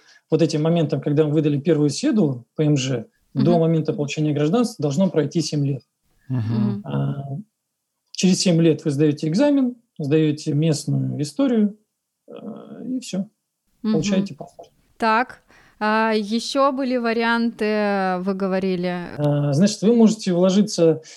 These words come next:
Speaker 1: есть такой способ, как вложиться в экономику страны.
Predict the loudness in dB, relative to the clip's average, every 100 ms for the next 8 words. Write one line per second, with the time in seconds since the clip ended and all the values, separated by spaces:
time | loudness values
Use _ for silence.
0 | -20 _ 0 0 -4 -4 0 2 2 0
1 | -14 -4 -2 0 0 -2 0 0 2 0
2 | 0 2 4 4 2 2 2 2 0 0
3 | -4 0 2 4 4 2